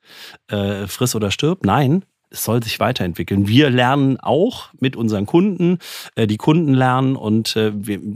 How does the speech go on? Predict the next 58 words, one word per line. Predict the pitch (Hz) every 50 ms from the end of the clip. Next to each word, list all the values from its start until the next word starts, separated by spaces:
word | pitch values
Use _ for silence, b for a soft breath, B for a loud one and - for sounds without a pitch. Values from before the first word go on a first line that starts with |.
| -
ja, | - 120 113 110 104
wir | 107
lernen | 101 104 104 113 123 117
auch, | - 110 110 -
was | - 107 -
die | - 110
Kunden | - - 120 117 107
vielleicht | - 110 104 104 -
auch | 107
noch | 98 90
anderes | 95 101 101 95 87 -
brauchen. | - - 71 69 - 82 78 -
Vielleicht | - - 107 107 110 -
noch | - 104 -
an | - 113
Templates | - 123 117 120 - 113 107 104 - -
et | 98 -
cetera. | - 117 - 117 104 104 98
Wir | 98 101
werden | 110 113 120
jetzt | 120 107 -
schon | - 101
viel | - - 127 123
drin | 117 113 143 135
haben, | 117 123 120 113 B B B B B B B B
auch | - 127 156 160 -
hier | - 147 147 143
und | 120 127 120 110 117
da | 113 113 117
mal | 113 107 104 104
noch | 104 104 98 - -
PowerPoint, | - 127 123 127 139 139 - 165 165 180 175 -
weil's | 117 117 - -
der | - 101
ein | 104 104 104
oder | 101 104 98
andere | 101 104 95 98 92
braucht. | 90 92 113 160 202 196 - - - - - _ -
That's | 98 101 - -
the | - -
way | - 104 101 98 101
it | 104
is. | 123 185 214 - - B B B B B B B B -
Ähm, | 113 110 107 110
und | - 117 110 - -
die | 107
Plattform | - 110 110 123 - - 120 117 107
wird | 117 113 -
sich | 107 95 98
auch | - 107 147 165 -
hoffentlich | 180 160 147 170 143 147 135 -
noch | 151 131 -
ein | 139 131
bisschen | 147 - - 135 120
weiterentwickeln, | 117 120 131 - 131 113 113 110 123 131 - 127 120 104
auch | 101 101
mit | 98 95 98
uns. | 80 110 139 170 185 - -